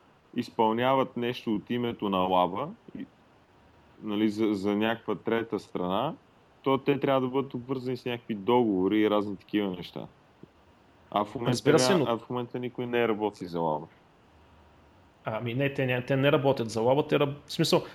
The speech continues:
Speaker 2: те започват да работят с възложителя. Те може да откажат, те не са длъжни. В смисъл, в крайна сметка, те се, ако не са в Лаба, те пак могат да постигнат същия, същото нещо. Просто през Лаба да бъде една, как да кажа, централизирана точка за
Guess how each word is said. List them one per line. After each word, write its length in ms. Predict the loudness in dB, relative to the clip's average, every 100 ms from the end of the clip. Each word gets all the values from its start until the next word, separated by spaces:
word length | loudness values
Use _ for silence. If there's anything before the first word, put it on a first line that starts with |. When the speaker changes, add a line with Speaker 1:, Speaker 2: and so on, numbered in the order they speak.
| -20 _
Speaker 2:
те 120 | 4
започват 420 | 6 6 4 4
да 80 | 2
работят 380 | 4 4 2 -2
с 140 | -2
възложителя. 560 | 0 0 0 0 0 -2
Те 120 | 0
може 260 | 0 0 2
да 80 |
откажат, 400 | 2 4 4 4
те 120 | 0 -2
не 60 |
са 200 | 0 -2
длъжни. 460 | 2 2 2 -4 -6 -2
В 40 |
смисъл, 220 | 0 2
в 260 | 0 -4 0
крайна 200 | 4 4
сметка, 320 | 4 2 2
те 160 | 0 -2 -6
се, 180 | -6 -4 0
ако 180 | 2
не 60 | 2
са 260 | 2 2 2
в 100 | 4
Лаба, 200 | 2 2
те 80 |
пак 220 | 0 0 0
могат 180 | -2
да 60 | -4
постигнат 400 | -10 -4 -2 0
същия, 360 | -2 -4 -4 -4
същото 340 | -2 -2 -4
нещо. 260 | -8 -8 -4
Просто 320 | 0 0 0
през 280 | -2 -2 4
Лаба 280 | 6 6 2
да 80 |
бъде 240 | 2 0 0
една, 280 | 2 0 -2 -10 -20 _
как 140 | 0 0
да 60 |
кажа, 200 | 0 -2
централизирана 800 | -2 0 2 2 2 4 4 4
точка 420 | 2 2 2 -2 -14 -18 _ _ -4
за 560 | 2 6 6 6 0